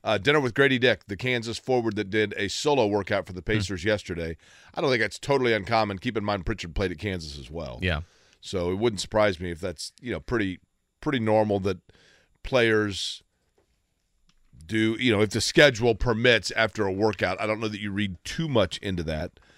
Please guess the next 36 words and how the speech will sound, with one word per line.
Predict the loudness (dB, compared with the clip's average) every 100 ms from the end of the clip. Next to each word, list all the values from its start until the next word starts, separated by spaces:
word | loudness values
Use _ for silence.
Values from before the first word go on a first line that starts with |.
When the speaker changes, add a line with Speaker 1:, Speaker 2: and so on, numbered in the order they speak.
| _ _ -6
Speaker 1:
But | 0 2
I | 0
did | 2 2 2
see | -2 2
that | 2
one | 4 4
of | 2
the | -2
Thompson | 0 0 0 -8
twins, | -6 -6 -4 0
not | 2 4
the |
one | 2 4
that, | 4 2
that | 2 2 2 _ _ _ _ -6
sang | 2 2
Hold | 2 0 0
Me | -2
Now, | -4 -6 -12 _ _ _ _ _ -4
but | 0
one | 4 4
of | 4
the | 4
Thompson | 4 4 2 -2
twins | 0 2 0 -2 -10 _ -4
canceled | 2 2 2 -2 0
their | 2 2 0 -6 _ _ -2
workout | -2 0 0
with | -2
the | -10
Pacers. | -10 -10 -12 -18 -12 -4
Speaker 2:
Hmm. | -2
Speaker 1:
I | 2
believe | 4 4
it | 2
was | -2